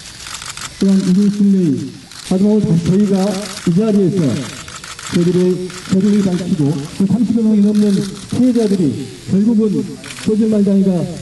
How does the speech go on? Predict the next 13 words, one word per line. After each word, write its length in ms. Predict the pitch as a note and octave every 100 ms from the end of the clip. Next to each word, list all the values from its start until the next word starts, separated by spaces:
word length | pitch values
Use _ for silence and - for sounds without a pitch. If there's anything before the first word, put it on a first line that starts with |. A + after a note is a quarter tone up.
| -
돈을 500 | G3+ G3 G3+ F#3 A#3+ - -
쏟고 520 | A#3 A#3 G3 C3+ B2+ - -
함께 200 | A#3+ B3+
하고자 260 | G#3 A#3+ A3
했던 340 | G3+ G#3+ G3+
많은 300 | E3 G3+ A#3+
사람들이 580 | G3+ A3+ F#3+ F#3 C3+ D3+ A#2 - -
결국은 380 | F#3+ G3 G3
거짓말쟁이가 600 | G3 G#3 G#3 G3 F#3 F3+ E3+
될 140 | E3
수밖에 280 | F3+ F3+ F#3 F3 E3 E3 F#3+
없는 220 | G3+ F3+
것입니다. 480 | D3 C#3 A#2+ A2